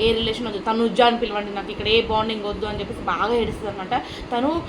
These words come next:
నీకు చెప్పింది తనుజని తీసేయాలి అని, తీసేయాలని చెప్పినాక కూడా "నువ్వు ఎందుకు చెప్పలేదు, నువ్వు ఎందుకు అబద్ధం ఆడవు, కళ్ళతో చెప్పింది కదా, అవును కదా" అని చెప్పేసి తనుజ అయితే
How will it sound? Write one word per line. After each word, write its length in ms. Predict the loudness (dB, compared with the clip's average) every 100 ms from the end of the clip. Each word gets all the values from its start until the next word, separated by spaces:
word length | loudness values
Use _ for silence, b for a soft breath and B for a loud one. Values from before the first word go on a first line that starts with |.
| -4
నీకు 200 | -4 0
చెప్పింది 360 | -2 0 -2 -2
తనుజని 380 | -2 2 2 2
తీసేయాలి 600 | -2 0 0 2 0 -2
అని, 160 | -4 B B -2
తీసేయాలని 520 | 0 2 4 4 0
చెప్పినాక 380 | -2 -2 -2 0
కూడా 220 | 0 0
"నువ్వు 120 | -2
ఎందుకు 240 | -2 -2
చెప్పలేదు, 360 | -4 -2 -2 -2
నువ్వు 140 | -2
ఎందుకు 220 | -4 -2 -2
అబద్ధం 300 | -2 -2 -2
ఆడవు, 200 | -2 -4
కళ్ళతో 300 | -4 -2 -2
చెప్పింది 360 | -2 -4 -4
కదా, 200 | -2 0
అవును 220 | 0 -2
కదా" 220 | -4 -4 -4
అని 180 | -4
చెప్పేసి 340 | -8 -8 -2 -2 B B -2 2
తనుజ 220 | 2 2
అయితే 380 | 0 0 -2